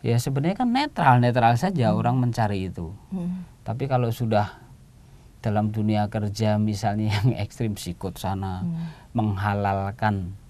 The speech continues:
Speaker 1: segala
Speaker 2: Hmm.
Speaker 1: cara,
Speaker 2: Hmm.
Speaker 1: nah, saya nggak tahu Merji sebenarnya yang paling bisa banyak bercerita dalam <coughs> dunia kerja yang
Speaker 2: Hmm.
Speaker 1: seperti itu.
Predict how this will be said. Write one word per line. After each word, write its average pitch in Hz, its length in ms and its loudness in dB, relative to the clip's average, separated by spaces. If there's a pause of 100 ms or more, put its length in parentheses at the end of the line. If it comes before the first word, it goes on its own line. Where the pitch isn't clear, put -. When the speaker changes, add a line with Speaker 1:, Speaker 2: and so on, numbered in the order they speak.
(320)
Speaker 1:
segala 98 920 -2 (260)
Speaker 2:
Hmm. 202 180 -10 (140)
Speaker 1:
cara, 104 580 -4
Speaker 2:
Hmm. 196 340 -8
Speaker 1:
nah, 90 180 -8
saya 90 180 -8
nggak 92 180 -8
tahu 117 140 -6
Merji 110 340 -4
sebenarnya 107 400 -2
yang 110 100 -2
paling 98 460 -2 (680)
bisa 101 280 0
banyak 95 300 0
bercerita 101 680 0
dalam 92 320 -2 (240)
<coughs> - 180 4
dunia 104 360 2
kerja 95 320 -2
yang 90 160 2
Speaker 2:
Hmm. - 120 -2
Speaker 1:
seperti 82 440 -6
itu. - 120 -14